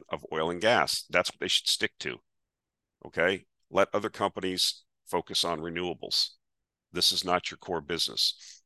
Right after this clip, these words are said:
And if you take your eye off the ball, you're going to suffer. And so it sounds like,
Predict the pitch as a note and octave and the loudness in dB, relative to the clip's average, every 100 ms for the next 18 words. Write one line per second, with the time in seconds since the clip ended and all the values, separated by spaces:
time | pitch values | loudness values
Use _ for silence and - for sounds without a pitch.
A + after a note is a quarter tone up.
0 | - D#2+ - E2+ D#2+ _ _ _ _ _ | -8 -6 -6 -14 -16 _ _ _ _ _
1 | _ _ _ _ _ _ _ _ - G#2+ | _ _ _ _ _ _ _ _ 0 0
2 | - F2+ D#2 - G2 G2+ F#2 - D#2 F#2+ | 0 -8 0 8 10 10 8 4 -2 4
3 | A2 F2 D#2+ - F2 F2 F2 - - G2+ | 6 6 4 -2 -8 -2 -4 0 2 2
4 | F#2 - - - - - _ F2 - F#2 | 0 -4 -18 -20 -20 -20 _ 0 2 2
5 | - A2 A2 G2 F#2 E2 E2+ | 4 6 6 6 4 4 2